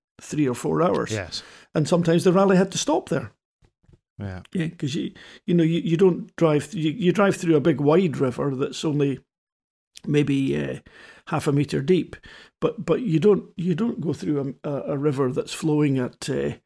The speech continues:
Speaker 1: twenty K P H that's only fifteen metres wide. Uh, quite clearly, you just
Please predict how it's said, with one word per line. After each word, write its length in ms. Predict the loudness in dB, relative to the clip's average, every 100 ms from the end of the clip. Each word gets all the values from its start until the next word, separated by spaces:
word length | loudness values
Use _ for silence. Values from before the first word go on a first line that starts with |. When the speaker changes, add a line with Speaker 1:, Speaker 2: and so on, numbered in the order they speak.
| -20 _ _ _
Speaker 1:
twenty 280 | -2 -2 -2
K 200 | 0 0
P 300 | 2 2 4
H 360 | 2 -2 -10 -6
that's 320 | -4 -4 -2
only 440 | -2 0 -2 -4 -8
fifteen 460 | -4 -2 2 4
metres 340 | 4 2 -2 -4
wide. 380 | -4 -4 -8 -12 -12 -10
Uh, 60 |
quite 300 | -4 -4 -4
clearly, 340 | 0 0 0 -2
you 120 | -2
just 260 | -4 -8